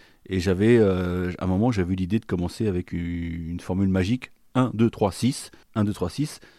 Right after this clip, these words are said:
ça a failli être les, les classements des, des quatre joueurs euh, présent, euh, dans le dernier carré à Monte-Carlo. Bon, bah, le six, il a sauté, hein, à la place, on aura le vingt-trois. Mais c'est vrai que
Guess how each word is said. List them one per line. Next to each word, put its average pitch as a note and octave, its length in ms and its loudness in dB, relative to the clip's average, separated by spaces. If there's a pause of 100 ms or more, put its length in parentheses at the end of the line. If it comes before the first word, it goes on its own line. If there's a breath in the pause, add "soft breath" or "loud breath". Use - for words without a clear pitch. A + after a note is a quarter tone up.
ça - 180 -2
a F2+ 40 -2
failli G2 340 -2
être F#2+ 180 -4
les, E2+ 200 -4
les F#2 180 -6
classements A2 460 -4
des, F2 260 -4
des F2+ 100 -6
quatre A2 280 -2
joueurs G#2 460 -2 (400 loud breath)
euh, E2+ 100 -6
présent, G#2 640 -2
euh, C2+ 540 -12
dans F#2+ 140 -4
le G2+ 60 -2
dernier G2 220 0
carré G2+ 360 -2
à F2 100 -4
Monte-Carlo. F#2 500 -4
Bon, G2+ 100 -2
bah, E2 120 -6
le E2 100 -6
six, - 280 -12
il F2 100 -8
a E2+ 40 -10
sauté, D3 340 -4
hein, A2 200 -4
à F2+ 40 -8
la E2 100 -12
place, - 260 -10
on E2 80 -8
aura D#2+ 160 -10
le D#2 60 -10
vingt-trois. F#2+ 400 -6 (460 loud breath)
Mais G2+ 100 -2
c'est G2+ 160 0
vrai A#2+ 180 2
que F#2 340 0